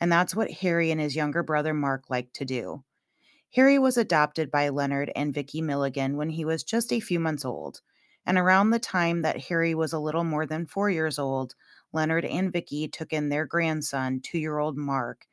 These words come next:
and raised him as their own. Harry never found out who his birth parents were, and the Milligans adopted Mark when he turned eighteen years old.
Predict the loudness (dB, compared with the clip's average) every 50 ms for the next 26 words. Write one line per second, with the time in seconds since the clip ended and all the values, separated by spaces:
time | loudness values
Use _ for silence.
0 | _ -20 -20 -20 _ -2 0 0 2 2 2 2 2 0 0 0 0 0 2 2
1 | 0 0 -2 -2 -4 -2 -2 -2 -4 -4 -4 -6 -8 -10 -12 _ _ _ _ _
2 | _ _ _ _ _ _ _ _ _ _ _ 0 2 2 4 4 2 2 4 4
3 | 4 4 2 2 2 2 2 2 4 4 4 4 4 4 2 0 0 0 0 0
4 | -2 -2 -2 -2 -2 -4 -6 -6 -4 -2 -2 -2 -4 -4 -2 0 0 2 2 0
5 | -2 -6 _ _ _ _ _ -2 0 0 2 2 2 2 2 2 2 0 0 -2
6 | -2 -2 -2 -2 0 2 2 2 2 2 0 -2 0 0 2 4 4 4 2 0
7 | -4 -4 -2 -4 -4 -4 -4 -4 -4 -4 -4 -6 -8 -8 -8 -10 -8 -6 -4 -2
8 | -2 -2 -4 -4 -4 -4 -4 -4 -6 -6 -8 -12 -14 -18